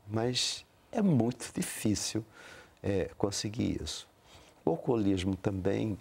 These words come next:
é necessário que ele, é, interrompa. Aqui tem um fator engra-, ah, bastante peculiar. Quase cinquenta por cento dos pacientes têm estrongiloidíase,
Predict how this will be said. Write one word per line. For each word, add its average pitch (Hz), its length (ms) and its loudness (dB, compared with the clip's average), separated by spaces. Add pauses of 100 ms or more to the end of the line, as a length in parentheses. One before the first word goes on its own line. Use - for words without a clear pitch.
(140)
é 104 400 2
necessário 107 1000 0 (500)
que - 160 -4
ele, 101 560 2 (160)
é, 92 440 0 (580)
interrompa. 82 600 0 (420)
Aqui 185 400 2
tem 147 180 4
um 139 220 4
fator 131 480 2
engra-, 131 280 4 (360)
ah, 92 1080 2
bastante 107 580 0
peculiar. 117 720 2
Quase 156 360 2
cinquenta 143 640 2
por - 180 -2
cento 113 480 0
dos 87 160 0
pacientes - 880 -2 (680)
têm 147 400 4 (440)
estrongiloidíase, 92 1500 2